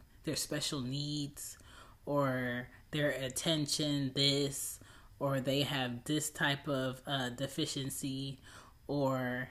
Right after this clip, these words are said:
they can only focus in on this. Why not pour in on those people? Those people have an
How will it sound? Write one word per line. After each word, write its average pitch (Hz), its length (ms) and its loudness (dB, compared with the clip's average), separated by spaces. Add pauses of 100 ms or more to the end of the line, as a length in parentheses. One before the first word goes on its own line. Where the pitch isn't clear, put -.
they 151 120 2
can 147 180 0
only 139 260 2
focus 143 520 -4
in 139 200 -2
on 135 240 -2
this. 131 520 -2 (360)
Why 170 320 6
not 196 360 6
pour 175 260 8
in 156 400 0
on 135 240 0
those 143 280 0
people? - 540 -8 (1500)
Those 220 260 8
people 208 380 6
have 170 320 6
an 151 220 2